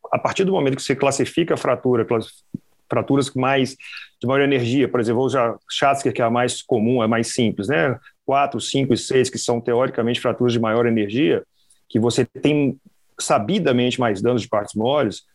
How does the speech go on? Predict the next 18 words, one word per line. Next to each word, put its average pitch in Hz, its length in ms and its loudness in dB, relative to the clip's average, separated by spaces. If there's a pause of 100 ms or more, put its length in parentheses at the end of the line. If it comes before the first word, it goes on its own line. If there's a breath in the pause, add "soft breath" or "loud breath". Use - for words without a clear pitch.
(200)
é, 113 640 0
é 120 60 -2
salutar 127 600 0
usar 110 240 -2
o, 110 200 0
o 113 40 -6
fixador 113 420 0
externo 113 420 0
pra 131 100 0
minimizar 131 440 2
problemas, 127 580 0
problemas 110 560 0
de 107 320 2
síndrome 113 240 2
de 107 80 -6
compartimento, 117 840 -2
problemas 113 340 0
vasculares 113 800 -2